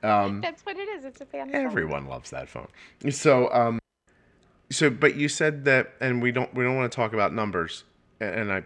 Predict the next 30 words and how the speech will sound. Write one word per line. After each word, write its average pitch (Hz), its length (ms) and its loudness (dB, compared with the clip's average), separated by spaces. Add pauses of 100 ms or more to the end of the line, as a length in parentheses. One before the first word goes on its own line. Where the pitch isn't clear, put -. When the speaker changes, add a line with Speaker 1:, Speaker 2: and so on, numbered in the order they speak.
Speaker 1:
I 92 80 -4
completely 95 460 -6
understand, 92 580 -6
but 104 220 -2
you're, 131 440 0
you're 120 240 0
still 127 240 -2
struggling 120 680 -4 (160)
getting 107 640 -2
Mason's 110 440 -4
A 104 140 2
one 104 240 -6
C 104 220 -6
to - 160 -14
where 104 120 -2
you 101 180 -4
want 98 200 -4
it 107 80 -12
to - 100 -18
be, 117 220 -8 (380)
or 104 80 -6
where 98 100 -2
you're 95 140 0
hoping 95 320 -6
for 107 160 -10
it 107 60 -10
to 113 80 -10
be? 113 220 -8 (840)
Speaker 2:
Yes, 330 340 -8 (200)
it's 320 220 -10